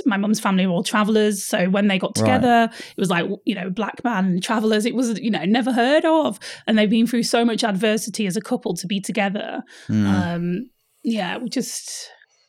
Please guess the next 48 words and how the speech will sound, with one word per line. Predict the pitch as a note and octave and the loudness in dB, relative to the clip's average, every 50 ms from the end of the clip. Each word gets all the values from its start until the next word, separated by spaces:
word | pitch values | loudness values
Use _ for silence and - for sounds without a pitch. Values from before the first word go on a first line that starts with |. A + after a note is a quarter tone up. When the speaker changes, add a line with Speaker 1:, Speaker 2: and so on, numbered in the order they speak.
| _ _ _ _ - - | _ _ _ _ -14 -12
Speaker 1:
I | A3 | -6
think | - - D4 C4+ G#3+ | -2 0 2 2 2
Speaker 2:
Yeah. | G3+ | 0
Speaker 1:
it's | - G2 - | 0 -2 -4
just | - A#3 G#3 - - | -4 -4 -4 -4 -6
been | - G3 F#3 F3+ | -6 -4 -2 -2
instilled | F3+ F#3+ - - G#3 F#3 F3+ E3 | -2 -4 -4 -4 -4 -4 -2 -4
in | E3+ E3 | -4 -4
me | E3+ E3+ E3+ G#3 | -4 -4 -6 -6
from | - - E3+ E3+ E3+ F3 A3 - _ _ _ _ _ _ _ - | -6 -8 -8 -6 -8 -8 -10 -12 _ _ _ _ _ _ _ -2
Speaker 2:
Yeah. | A#2 A#2 A2+ G#2+ | 0 2 2 2
Speaker 1:
a | G2 | 2
young | F#2 F2+ | 0 0
age, | D#3+ D#3+ E3 F3 - E3+ | 0 -2 -2 -4 -4 -6
really. | D#3+ E3 F#3 F#3 F#3+ F3+ - - - _ _ _ _ - | -8 -8 -8 -8 -8 -8 -10 -12 -20 _ _ _ _ -6
Speaker 2:
And | - A#2 A#2 A#2 | -2 0 0 0
you, | A#2 A#2 A#2+ - | 0 0 -2 -2
you've, | - A2 A#2+ G#2+ - | -2 -4 -4 -4 -2
you've, | - A2+ G#2+ - - - | -4 -4 -4 -6 -6 -8
you've | G#2+ G2+ - | -8 -6 -6
touched | - - B2 G#2+ - - - | -6 -6 -6 -6 -6 -4 -2
on | G#2+ G2+ G2 G2 F#2+ F#2 - - _ _ _ _ - | 0 0 0 0 -2 -4 -6 -10 _ _ _ _ -10
quite | - - - - | -6 -6 -6 -6
a | - | -6
few | - - G2+ - | -8 -8 -8 -8
points, | - - E2 E2 D#2 - - | -8 -8 -8 -8 -8 -10 -8
but | - F2+ E2+ - - | -6 -6 -6 -4 -4
the, | F#2+ G2 F#2 F2+ - - - | -4 -4 -4 -4 -8 -10 -10
you | F2+ F#2 F#2 | -8 -6 -4
mentioned | G2+ G2+ G#2 - - - G#2+ G2+ G2 G2 F2+ - - - _ - | -4 -4 -4 -4 -2 0 0 2 2 2 0 -2 -8 -14 _ -8
bankruptcy | E2+ - G2 G2+ G2 - F2+ - - - - D#2+ | -6 -4 -4 -4 -4 -6 -8 -8 -8 -8 -8 -8
as | D#2+ - | -6 -4
well | - F#2 | -4 -4
and | F2+ F2+ | -2 -2
losing | F#2 F#2 E2 E2+ F2 E2+ | -2 -2 -2 -2 -2 -2
your | E2+ E2+ | -2 -2
money. | F#2 F#2+ F#2 E2 D2+ | -2 -2 -4 -4 -4
I | D#2 | -6
mean, | E2 E2 F2+ | -4 -4 -4
that | F#2 - | -6 -6
must | - D2 - - | -6 -8 -8 -8
have | D#2+ - | -8 -6
been | - E2+ E2+ D#2+ D2+ D2+ D2+ | -4 -4 -4 -4 -4 -6 -4
very | D2 F#2+ G#2 A2+ | -2 -2 0 -2
challenging | A#2 - - F2+ E2+ E2+ D#2 D2 D2+ D2+ | -2 -4 -4 -4 -4 -4 -4 -6 -8 -10
for | - - D2 D2 | -10 -10 -10 -8
you, | D2+ E2 | -4 -2
right? | A2 D3+ G3+ | -2 -2 -2